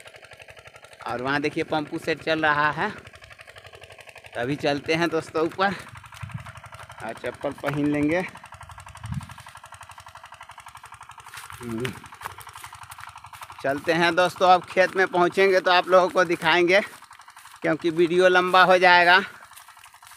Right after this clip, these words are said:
इसीलिए। और दोस्तों देखिए हम नदी वहाँ छोड़ दिए बहुत पीछे, और आ गए हैं नदी से लगभग नगदे दूर आ गए हैं दोस्तों।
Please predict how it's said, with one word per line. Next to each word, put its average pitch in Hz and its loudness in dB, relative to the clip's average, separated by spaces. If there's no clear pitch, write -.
इसीलिए। 165 0
और 139 -4
दोस्तों 165 0
देखिए 175 0
हम 180 0
नदी 147 -4
वहाँ 165 2
छोड़ 160 -8
दिए 165 -6
बहुत 147 -4
पीछे, 156 -4
और 123 -2
आ 135 2
गए 151 -2
हैं 151 0
नदी 151 -2
से 147 0
लगभग 147 0
नगदे 131 -2
दूर 175 2
आ 165 6
गए 165 2
हैं 156 -2
दोस्तों। 156 -4